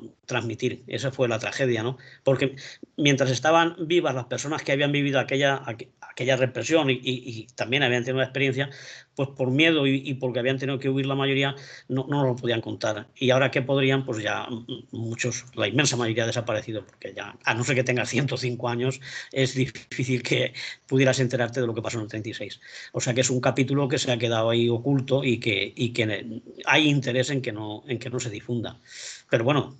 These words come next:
también hay mucha otra gente que está haciendo todo lo contrario, trabajando por recuperar documentos y, y testimonios de, de aquella revolución, ¿no? Fundaciones como la Anselmo Lorenzo, Salvador Seguí, eh, en Ámsterdam está el instituto donde está depositado toda la documentación de la C N T.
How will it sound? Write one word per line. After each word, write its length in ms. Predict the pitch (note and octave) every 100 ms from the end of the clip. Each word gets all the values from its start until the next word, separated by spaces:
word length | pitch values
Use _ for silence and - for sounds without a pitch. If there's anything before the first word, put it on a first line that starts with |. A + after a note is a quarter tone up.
| -
también 300 | A2+ A2 A#2
hay 80 | A2+
mucha 440 | A#2 A#2 B2+ B2+
otra 180 | B2 B2+
gente 300 | - B2 C3
que 80 | B2+
está 180 | - A2
haciendo 500 | A#2 A2+ A#2+ A#2+ A#2+
todo 180 | C3 A#2
lo 80 | A2
contrario, 460 | A2 C3+ C#3 G#2
trabajando 640 | - F#2+ F#2 A2 A2+ A#2 A#2
por 240 | A2+ A2
recuperar 680 | A2+ - A2 A2 A2 A2 - - - - - -
documentos 960 | B2 B2 A2 A#2 C3+ B2+ C3+ C3 B2+ B2+
y, 380 | A2+ G#2+ G2 - - - -
y 120 | D3
testimonios 640 | A#2+ - B2 B2 B2+ A#2+ G#2+
de, 220 | A2+ A2
de 120 | A2
aquella 260 | - A2 G2+
revolución, 500 | G2+ G#2 F#2+ - G2
¿no? 140 | B2+ - _ _
Fundaciones 600 | A2 G#2+ - A2+ A#2 G#2+
como 240 | A2+ G#2 G#2
la 80 |
Anselmo 340 | F#2+ - G#2 G2
Lorenzo, 580 | A2 C#3+ C#3+ B2 A#2+ A2+
Salvador 380 | G2+ G2+ A#2
Seguí, 500 | A2 G#2 C#3 D3+ D3 C#3+ - - - - -
eh, 260 | B2 G#2+ G#2
en 100 | A#2+
Ámsterdam 480 | B2+ - A#2 A2+
está 240 | A2+ - G#2+
el 80 | A2+
instituto 480 | - A2+ C#3 C#3
donde 180 | B2 A#2
está 180 | - B2
depositado 540 | B2 B2 A#2+ A2+ A2
toda 240 | A#2 A#2 A2+
la 60 |
documentación 560 | A2+ A2+ G#2+ A2 A#2 A#2
de 80 | A2+
la 100 | F#2+
C 120 | A2
N 120 | G2+
T. 240 | C3 E3